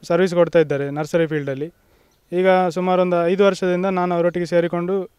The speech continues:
ನಮ್ಮ ಈ ಸಂಸ್ಥೆಯನ್ನು ಮುಂದುವರಿಸಿದ್ದೇವೆ. ಈಗ ನಮ್ಮ ನರ್ಸರಿಯಲ್ಲಿ main ನಮ್ಮ ಒಂದು, ಆ, policy ಅಂತ ಹೇಳಿದರೆ trust and quality ಅಂತ.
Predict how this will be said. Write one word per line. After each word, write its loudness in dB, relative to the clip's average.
ನಮ್ಮ -2
ಈ -2
ಸಂಸ್ಥೆಯನ್ನು -4
ಮುಂದುವರಿಸಿದ್ದೇವೆ. -2
ಈಗ 2
ನಮ್ಮ 0
ನರ್ಸರಿಯಲ್ಲಿ 2
main 2
ನಮ್ಮ 0
ಒಂದು, 0
ಆ, -8
policy 2
ಅಂತ -2
ಹೇಳಿದರೆ -2
trust -2
and 0
quality 2
ಅಂತ. -8